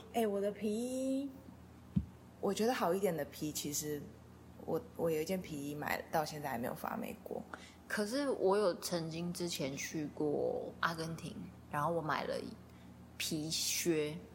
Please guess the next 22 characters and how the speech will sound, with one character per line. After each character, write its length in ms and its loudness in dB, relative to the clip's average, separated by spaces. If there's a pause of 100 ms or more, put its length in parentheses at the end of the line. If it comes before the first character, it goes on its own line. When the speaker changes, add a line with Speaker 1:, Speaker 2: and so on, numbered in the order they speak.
(240)
Speaker 2:
然 120 -2
后 220 2
皮 300 0
硬 300 2
掉 200 2 (180)
欸， 80 -12 (500)
因 80 2
为 120 4
皮 200 0
它 200 2
其 180 0
实 160 -4
是 200 0
需 260 -2
要 380 4 (520)
就 160 2
是 240 2 (300)
保 280 4
养 200 2 (240)
的。 60 -2
Speaker 1:
嗯。 180 -2 (360)
Speaker 2:
我， 140 4